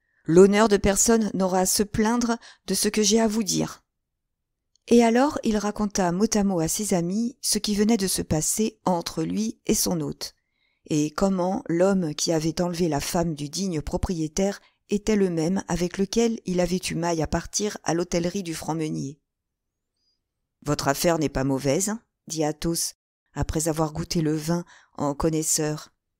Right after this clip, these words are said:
et indiqué d'un signe de tête qu'il le trouvait bon. «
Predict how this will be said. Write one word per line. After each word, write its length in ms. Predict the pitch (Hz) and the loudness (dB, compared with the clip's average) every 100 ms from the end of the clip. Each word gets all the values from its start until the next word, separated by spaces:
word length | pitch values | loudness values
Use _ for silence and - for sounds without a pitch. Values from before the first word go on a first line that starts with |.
| _ _ | _ _
et 200 | 175 190 | -2 0
indiqué 400 | 214 208 208 - | 0 -2 -4 -4
d'un 160 | 170 156 | -2 0
signe 320 | 160 180 175 | 0 -2 -4
de 120 | 151 | -2
tête 340 | 156 - 233 - | -2 -2 -2 -2
qu'il 180 | - 190 | -2 0
le 100 | 180 | 0
trouvait 360 | - 208 190 | -2 0 0
bon. « 260 | 160 151 | 0 -2